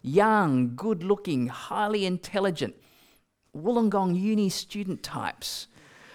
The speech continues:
were to be taken to Babylon and given new names, learn a new language and culture, trained up to be able to serve in the king's palace. It's hard to appreciate, really. But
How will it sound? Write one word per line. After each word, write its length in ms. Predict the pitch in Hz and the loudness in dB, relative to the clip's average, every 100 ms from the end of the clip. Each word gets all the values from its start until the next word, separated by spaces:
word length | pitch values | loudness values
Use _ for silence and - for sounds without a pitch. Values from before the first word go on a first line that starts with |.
| - - | -20 2
were 140 | 226 | 6
to 60 | 208 | 6
be 120 | 202 | 4
taken 580 | 202 - 247 262 262 214 | -2 -4 0 0 2 0
to 120 | 208 | 0
Babylon 580 | 151 151 202 202 160 147 | 0 0 0 4 4 4
and 140 | 143 | 2
given 300 | 156 214 180 | 2 2 2
new 180 | 180 226 | 2 2
names, 640 | 202 196 208 196 156 131 151 | 2 2 2 2 2 0 0
learn 200 | 208 180 | 2 4
a 40 | |
new 260 | 170 214 220 | 4 4 4
language 460 | 202 208 180 143 | 4 4 2 2
and 160 | 139 143 | 0 -2
culture, 400 | - 196 196 117 | -4 -6 -6 -10
trained 540 | - - 214 226 202 | -10 -8 -4 -2 0
up 160 | 190 - | 0 -2
to 80 | 151 | -4
be 140 | 160 | -2
able 260 | 160 165 139 | -2 -4 -6
to 100 | 127 | -6
serve 420 | - 151 143 127 | -6 -4 -4 -4
in 60 | |
the 80 | 117 | -6
king's 400 | 110 - 120 107 | -8 -6 -6 -6
palace. 720 | - - - - - - - _ _ _ _ _ _ _ _ _ _ _ _ _ | -12 -14 -14 -16 -18 -18 -20 _ _ _ _ _ _ _ _ _ _ _ _ _
It's 100 | - | -14
hard 300 | - 294 - | -8 -6 -6
to 140 | - 151 | -4 -6
appreciate, 680 | - - 175 - - - - | -6 -8 -8 -8 -14 -14 -14
really. 420 | 101 - 117 160 _ _ _ _ _ _ _ _ _ _ _ _ _ _ _ _ _ _ _ _ | -14 -12 -14 -16 _ _ _ _ _ _ _ _ _ _ _ _ _ _ _ _ _ _ _ _
But 260 | 190 - | -4 -4